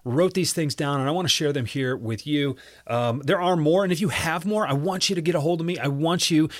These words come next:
to maybe comment in the YouTube video here, maybe, uh, send a message to J B at jeff bajorek dot com. Maybe,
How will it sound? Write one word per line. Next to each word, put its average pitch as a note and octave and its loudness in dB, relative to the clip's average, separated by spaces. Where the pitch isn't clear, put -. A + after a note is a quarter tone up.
to D3+ 4
maybe D3+ 0
comment F3 0
in F3+ 2
the E3 2
YouTube F3+ 2
video E3 2
here, E3+ 0
maybe, E3+ 0
uh, C#3+ 2
send E3 0
a D#3 0
message E3 0
to C3+ -4
J E3 4
B D3+ 4
at C3 -2
jeff C#3+ 0
bajorek B2 0
dot A#2+ -4
com. A#2 -2
Maybe, F3 0